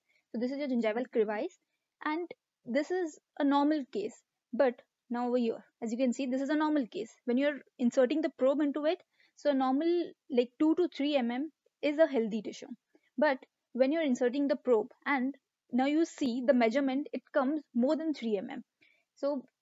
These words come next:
this is nothing but periodontal pocket. So over here, now you can see comparatively. So this is a healthy tissue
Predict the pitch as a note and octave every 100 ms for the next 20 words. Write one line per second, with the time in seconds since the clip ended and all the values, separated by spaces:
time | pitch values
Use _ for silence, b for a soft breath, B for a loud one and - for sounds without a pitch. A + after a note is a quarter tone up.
0 | - A#3+ C#4 E4 D#4 B3+ A3+ C4 D4 D#4
1 | B3 D#4+ - A#3 A3+ A#3 B3 G#3+ - -
2 | _ _ _ _ - B3 - B3+ C#4+ A3+
3 | A3 - _ _ _ _ A#3 A#3 B3+ B3
4 | - G#3 - _ _ _ _ A#3 A3 A#3
5 | A#3 A#3 G#3 A#3 - _ _ B3 B3 B3
6 | C#4 A#3+ A3 A#3+ C4 C#4+